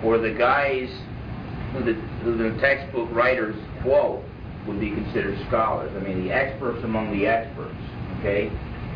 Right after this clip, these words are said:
Um, and, uh, using that definition, about half of the guys in the Jesus Seminar are scholars, and the, the rest really,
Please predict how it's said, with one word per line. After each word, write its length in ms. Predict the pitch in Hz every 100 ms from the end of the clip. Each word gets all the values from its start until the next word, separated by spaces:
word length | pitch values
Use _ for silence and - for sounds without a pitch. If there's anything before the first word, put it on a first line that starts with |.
| - - -
Um, 400 | 113 113 110 107 - - - - - - - -
and, 360 | 127 127 123 120
uh, 100 | 117
using 420 | 113 202 190 170
that 240 | 151 151
definition, 460 | 139 131 131 117 120
about 300 | 117 135 127
half 300 | 139 156 -
of 80 | 143
the 80 | 110
guys 320 | 113 107 104
in 80 | 107
the 80 | 98
Jesus 300 | 110 104 98 -
Seminar 680 | 117 107 104 101 98 98 - - - 110
are 440 | 110 120 127 - -
scholars, 600 | 117 110 104 101 101 101
and 120 | 98
the, 80 | 98 98 98
the 80 |
rest 340 | 104 117 120 -
really, 400 | 113 110 107 104